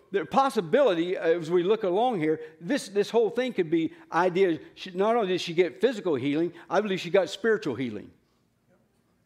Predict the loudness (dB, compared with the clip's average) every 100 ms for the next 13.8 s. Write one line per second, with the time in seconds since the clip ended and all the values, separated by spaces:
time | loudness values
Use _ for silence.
0 | _ -2 0 2 0 2 0 0 -2 -2
1 | 2 2 0 0 0 2 -2 -4 -2 -2
2 | -2 -6 -6 -4 -4 -6 -12 -20 -20 _
3 | 0 2 2 -4 -18 _ _ _ _ _
4 | _ -4 0 0 -2 -2 2 4 2 -8
5 | -6 -4 0 0 0 -6 -8 -8 -16 _
6 | _ -2 -2 0 -4 -4 -6 -10 -10 -12
7 | _ _ _ _ -2 0 0 -4 -2 2
8 | 4 4 2 2 0 -2 -6 -20 _ _
9 | _ 0 4 4 0 -12 _ _ _ _
10 | -14 0 2 4 4 2 2 -2 -2 0
11 | 0 2 0 -4 -2 0 0 0 -4 -8
12 | -18 _ _ 0 0 2 2 2 0 -2
13 | -2 -2 -2 -2 0 -2 -4 -10